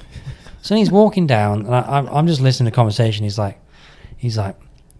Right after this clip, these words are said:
"That, you know, that's one of, this is, this is one of the caddy rules. The rules of caddying.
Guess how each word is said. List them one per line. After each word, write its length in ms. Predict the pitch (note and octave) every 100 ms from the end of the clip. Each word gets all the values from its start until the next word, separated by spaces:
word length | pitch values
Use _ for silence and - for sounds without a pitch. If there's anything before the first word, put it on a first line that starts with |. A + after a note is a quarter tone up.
| B2+
"That, 200 | A2+ A2+
you 80 | A2+
know, 200 | F#2+ A2
that's 220 | A#2 -
one 140 | A2+
of, 120 | A#2 G#2
this 160 | B2+
is, 60 | B2+
this 160 | C#3+ C3
is 100 | A#2+
one 120 | A#2
of 40 | A2+
the 60 | A#2
caddy 320 | A2+ G#2 A#2
rules. 480 | C#3+ D#3+ F#2+ - - - - - _ _ - _ -
The 100 | A2
rules 320 | G#2+ D#3 E3+ D3+
of 100 | -
caddying. 460 | C#3 G#2 F2+ D#2+